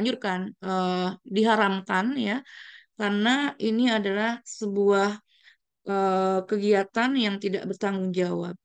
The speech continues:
Nah, s-, saya harapkan ini menjadi satu, eh, apa namanya, kesepakatan kita bersama bahwa kita tidak melakukan sikap atau kegiatan ini, ya.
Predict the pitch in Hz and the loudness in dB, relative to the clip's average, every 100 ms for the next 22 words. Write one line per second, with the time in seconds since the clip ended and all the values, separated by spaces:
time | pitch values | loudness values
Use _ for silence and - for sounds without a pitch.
0 | 190 185 190 - - _ _ _ _ - | -12 -10 -10 -12 -20 _ _ _ _ -20
1 | - - - 214 214 208 208 240 262 247 | -20 -10 0 2 4 2 0 0 2 2
2 | 214 233 220 208 190 185 185 196 185 _ | 2 2 2 2 2 0 -2 -4 -6 _
3 | 196 190 185 185 - - 185 180 180 175 | -2 0 0 -2 -6 -6 -2 -2 -2 -2
4 | 175 175 - - - 214 202 190 190 190 | -4 -6 -10 -14 -4 0 0 0 -2 -2
5 | 214 277 _ _ _ _ _ _ _ - | -2 -4 _ _ _ _ _ _ _ -6
6 | 226 214 220 220 220 220 202 202 190 180 | -2 0 2 2 0 0 0 0 0 0
7 | 185 311 - - - - - 202 196 196 | 0 -2 -8 -20 -20 -12 -4 -2 0 -2
8 | 196 - 240 233 185 - 190 190 196 185 | -6 -6 -4 -2 -2 -2 -4 -4 -6 -6
9 | 220 226 240 247 - _ _ _ _ _ | 0 2 2 0 -6 _ _ _ _ _
10 | - 214 - 226 - 196 - 208 185 180 | -8 -6 -4 -6 -4 -6 -4 -4 -2 -2
11 | - 175 170 165 160 _ _ - 160 | -4 -12 -14 -16 -20 _ _ -16 -14